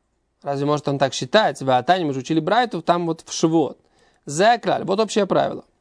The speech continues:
Когда правило. Клаль эйно хаяв, если он всё обобщил, эйно хаяв, он не обязан за каждую клятву, эло ахат, только одну,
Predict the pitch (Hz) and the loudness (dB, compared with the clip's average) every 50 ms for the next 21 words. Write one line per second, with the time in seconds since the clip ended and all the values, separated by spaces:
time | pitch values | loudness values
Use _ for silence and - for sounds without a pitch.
0 | _ _ _ _ _ _ _ _ _ - - 147 147 151 143 - - 165 170 160 | _ _ _ _ _ _ _ _ _ -16 -8 0 2 2 2 4 4 6 6 6
1 | 135 120 - - - _ _ _ _ _ _ _ _ _ _ - - 170 180 202 | 4 0 -6 -12 -20 _ _ _ _ _ _ _ _ _ _ -2 0 2 4 4
2 | 233 262 269 262 - - 165 160 156 165 180 208 226 - - 160 147 139 131 135 | 4 2 2 0 -2 -2 0 2 2 2 2 2 0 0 0 0 0 2 2 2
3 | 160 190 175 190 190 - - 196 202 196 196 - - _ _ - - - - 220 | 2 0 0 -4 -2 0 2 2 2 2 0 -2 -8 _ _ -10 -8 -2 4 4
4 | 220 220 196 175 175 160 165 156 143 135 - - 147 143 160 180 - _ _ _ | 4 6 6 2 2 2 0 -2 -2 -6 -6 -4 -2 0 -2 -2 -4 _ _ _
5 | _ _ _ _ _ _ _ _ - 185 233 269 294 285 254 226 185 - 165 147 | _ _ _ _ _ _ _ _ -2 0 0 0 0 0 -2 -2 -2 0 0 2
6 | 139 127 123 127 127 135 135 143 156 175 220 247 254 240 190 175 147 139 131 131 | 2 2 2 2 0 0 0 0 0 0 2 2 0 2 2 2 2 2 0 -2
7 | 135 123 123 139 123 156 156 165 175 208 240 202 - 160 135 127 - 156 139 - | -6 -6 -6 -2 0 2 0 2 0 -2 -4 -2 0 0 0 0 -2 -6 -8 -4
8 | - - 175 202 220 220 208 165 - - 165 131 120 - _ _ _ - 202 226 | 0 2 2 2 2 2 2 0 2 2 2 0 0 -4 _ _ _ -4 -4 -2
9 | 202 - 202 180 165 156 165 180 160 127 - | 2 4 4 4 4 2 0 0 0 -2 -4